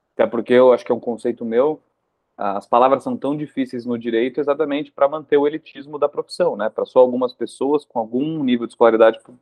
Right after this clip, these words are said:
conseguirem acessar esse tipo de profissão. Como é que você vê essa transformação? Você que já tá mais de vinte anos aí nessa, nessa estrada aí, como que você viu isso acontecer na prática? Porque você pegou, acho que, dez anos da, da versão antiga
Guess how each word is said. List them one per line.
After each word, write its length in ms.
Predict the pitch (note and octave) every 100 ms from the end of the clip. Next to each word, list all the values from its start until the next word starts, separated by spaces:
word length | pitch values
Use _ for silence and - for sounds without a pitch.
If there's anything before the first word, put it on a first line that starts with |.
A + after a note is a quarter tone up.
| _ _
conseguirem 420 | B2 B2 A#2+ A#2+
acessar 460 | A#2+ B2 - G#2+
esse 140 | A2 -
tipo 200 | - A2+
de 80 | A#2
profissão. 500 | A#2+ - - G2 - _ - _ _ _
Como 180 | - G4+
é 20 |
que 60 | -
você 80 |
vê 80 | E3+
essa 140 | C#3 B2
transformação? 760 | B2+ B2 B2+ A#2 G2+ D3+ D3
Você 140 | A#2+ B2
que 80 |
já 80 | C3+
tá 160 | A#2+ A#2+
mais 200 | B2 B2
de 260 | B2 A2+
vinte 360 | G#2 A#2 A2+ -
anos 320 | A2+ A2 G2
aí 220 | G#2 G#2
nessa, 460 | G#2 G2+ - G2+ G2+
nessa 220 | G2+ -
estrada 420 | - - G#2 G#2 G#2
aí, 220 | C3+ C#3 _ _ _ _ _
como 200 | - A3+
que 80 | A3
você 140 | - E3+
viu 300 | A#2 C3 B2
isso 120 | B2
acontecer 440 | A#2 A2 A2+ -
na 100 | A#2+
prática? 480 | - A2+ G#2 - -
Porque 140 | -
você 100 | D#3
pegou, 380 | G#3 E3+ C3 F#3
acho 240 | G3 G3 -
que, 180 | G3
dez 540 | E3 B2 B2 C#3+ G3 C#3+
anos 320 | D#3 D3+ C3
da, 240 | B2+ A#2+
da 100 | A2+
versão 340 | A#2 A#2+ - C3
antiga 640 | B2 _ C#3 F3 G#3+ A#3